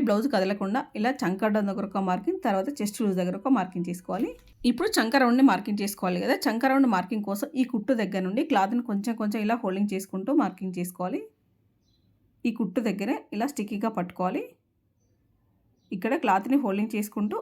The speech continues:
కుట్టు దగ్గర ఒక బొటన వేలుతో ఇలా పట్టుకొని మార్కింగ్ చేసుకోవాలి. చంక రౌండ్ చుట్టూ ఇదే విధంగా మార్కింగ్ చేసుకోవాలి. వీడియో అయితే స్కిప్ చేయకుండా చూడండి, మీకు మంచి ఇన్ఫర్మేషన్ అయితే ఉంటుంది. ఇప్పుడు చంక డౌన్, చెస్ట్ లూజ్ ఎలా చూసుకోవాలో ఇప్పుడు చూపిస్తాను. నెక్స్ట్ బ్లౌజ్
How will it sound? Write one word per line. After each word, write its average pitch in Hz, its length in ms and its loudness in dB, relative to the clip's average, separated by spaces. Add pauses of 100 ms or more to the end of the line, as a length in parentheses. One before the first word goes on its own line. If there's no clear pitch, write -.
(140)
కుట్టు 247 260 -2
దగ్గర 220 300 0 (260)
ఒక 220 180 -2
బొటన 202 260 -2
వేలుతో 196 300 -2
ఇలా 208 160 -2
పట్టుకొని 185 380 -4 (140)
మార్కింగ్ 185 340 -2
చేసుకోవాలి. 175 400 -6 (600)
చంక 208 320 2
రౌండ్ 233 180 2
చుట్టూ 196 200 -4 (120)
ఇదే 202 140 0
విధంగా 202 340 -2
మార్కింగ్ 180 380 0
చేసుకోవాలి. 180 380 -4 (220)
వీడియో 233 240 8
అయితే 349 140 2
స్కిప్ 214 300 -2
చేయకుండా 240 420 4
చూడండి, 196 340 2 (100)
మీకు 214 180 0
మంచి 196 320 2
ఇన్ఫర్మేషన్ 202 520 0
అయితే 202 240 0
ఉంటుంది. 185 360 0 (400)
ఇప్పుడు 269 260 2
చంక 214 240 2 (100)
డౌన్, 208 200 2 (120)
చెస్ట్ 208 260 -4
లూజ్ 214 180 0 (120)
ఎలా 202 180 2
చూసుకోవాలో 214 460 -2 (160)
ఇప్పుడు 247 260 0
చూపిస్తాను. 202 540 0
నెక్స్ట్ 185 240 -8 (640)
బ్లౌజ్ 240 240 6